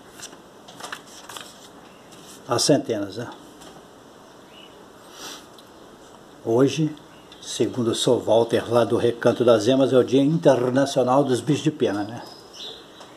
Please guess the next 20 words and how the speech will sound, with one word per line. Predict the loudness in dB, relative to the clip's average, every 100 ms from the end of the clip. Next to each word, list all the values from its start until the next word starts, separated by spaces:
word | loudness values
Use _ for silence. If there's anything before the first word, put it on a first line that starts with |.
| -20 -16
Então, | -8 -4 -4
o | -4
peru, | -4 0 2
o | 4 2
avestruz, | 0 -4 -4 2 2 2
a | 0
águia. | 2 4 2 0 -8 -10 -14 -18 -20 -20 -20 -20 -20 -20 -20 -20 -20 -20 -20 -20 -20 -20 -20
Danadinho | -6 -4 -2 -2 -2
do | -2
gado | -2 2 4 2
também, | -2 -2
botei | 0 0 2 0
aqui | 2
a | 0
zero | 2 2 2
cinquenta, | -2 -2 -2 0 -2
que |
tá | 0 0
sumidinho, | 2 2 2 2 0 0
né? | -6 -12